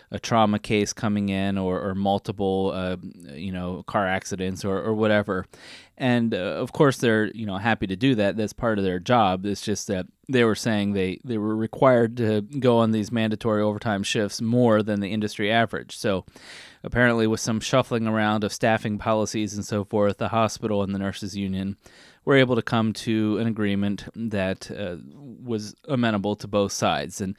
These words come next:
that was part of a larger package, of course. It had to do with, with pay and other policies, too, but that was one of the sticking points. So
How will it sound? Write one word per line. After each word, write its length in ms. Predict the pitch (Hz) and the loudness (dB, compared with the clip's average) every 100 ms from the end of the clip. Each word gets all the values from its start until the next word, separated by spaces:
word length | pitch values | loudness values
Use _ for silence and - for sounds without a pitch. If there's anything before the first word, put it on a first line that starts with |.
| - - - | -14 -16 -2
that 80 | |
was 160 | 131 - - - | -2 -2 -10 -6
part 200 | 117 107 | 2 2
of 80 | 110 | 2
a 40 | |
larger 340 | 110 104 101 101 | 2 4 4 0
package, 400 | - 101 101 101 | 2 2 0 -6
of 140 | 95 | -8
course. 320 | - 98 98 | -2 -2 -2
It 40 | 92 | -4
had 200 | 95 98 | -4 -2
to 100 | 98 | -2
do 160 | 95 | 0
with, 180 | 95 92 - - - _ | 0 -2 -6 -20 -20 _
with 360 | 110 98 - _ 127 101 | -2 -2 -4 _ -18 -6
pay 380 | - 110 98 104 | 0 2 2 0
and 120 | 98 | 0
other 180 | 98 95 | 0 -2
policies, 560 | - 120 107 - 95 - | 0 2 2 0 -6 -2
too, 300 | 147 107 95 | 2 2 2
but 240 | 95 - | -2 0
that 160 | 127 120 | 0 2
was 160 | 110 | 0
one 160 | 107 104 | -2 -2
of 60 | |
the 80 | 92 | -4
sticking 360 | - 92 - 85 | -6 -8 -8 -10
points. 320 | 98 76 - | -10 -10 -10
So 300 | - 101 | -2 -2